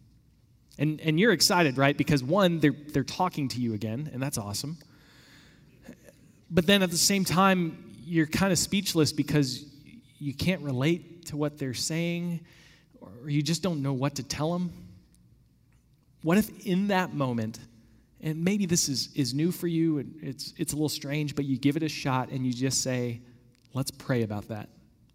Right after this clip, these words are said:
Right now, let's, let's just pray about that." Playing your part could just be praying or saying that one spiritual thought, being intentional on, on a drive home with a teenager,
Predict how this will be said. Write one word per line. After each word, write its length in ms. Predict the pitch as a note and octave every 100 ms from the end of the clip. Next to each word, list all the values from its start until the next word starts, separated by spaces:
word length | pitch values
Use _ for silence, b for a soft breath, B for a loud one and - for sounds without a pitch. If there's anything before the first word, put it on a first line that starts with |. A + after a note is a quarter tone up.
| _ _ _ _ _ _ _ _
Right 180 | C3 C#3
now, 200 | B2+ G#2+
let's, 320 | A#2+ - - C#3+
let's 160 | C3
just 200 | - E3
pray 180 | - E3+
about 260 | B2+ A#2 A#2+
that." 180 | A2 - - b b b b b b b b b b _ _ _ _ _ _ _
Playing 240 | - F3+
your 140 | G3+ F3+
part 380 | - F3 E3+ - - - _ _ _ _ _ _ _ -
could 220 | - F3 E3
just 200 | F3+ -
be 120 | D#3+
praying 680 | - - - D3+ E3+ E3+ E3+
or 180 | C#3+
saying 560 | A#2 - - E3+ E3+ E3+
that 200 | C#3 A#2
one 300 | B2+ D#3+ F3+
spiritual 480 | - E3+ E3 D#3+ D3+
thought, 420 | - B2 A#2+ - B B B B B
being 220 | C3 F#3 F3
intentional 800 | C#3 - F#3+ G3 - D#3+ C3+ C3
on, 300 | C#3+ D3 -
on 260 | C#3+ D3+
a 40 | C#3
drive 420 | A2+ C#3 D#3 E3
home 260 | C#3 E3 D3
with 140 | B2+
a 40 | -
teenager, 600 | - D3+ B2+ G#2+ A2